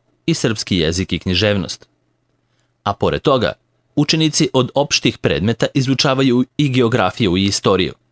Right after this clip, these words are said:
odnosno likovnu kulturu, kao i muzičku umetnost. Sem njih, u nastavnom planu se nalaze i ekologija i zaštita životne sredine,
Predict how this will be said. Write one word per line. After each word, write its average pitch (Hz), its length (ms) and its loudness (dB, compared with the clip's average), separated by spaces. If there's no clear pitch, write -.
odnosno 135 420 0
likovnu 104 400 0
kulturu, 98 520 0
kao 98 260 2
i 95 220 0
muzičku 120 500 0
umetnost. 87 480 -4
Sem 80 260 -2
njih, 98 300 -2
u 135 100 0
nastavnom 123 680 0
planu 90 400 -2
se 135 200 0
nalaze 131 520 0
i 147 180 0
ekologija 127 640 0
i 117 80 0
zaštita 101 560 -2
životne 95 400 -2
sredine, 117 460 0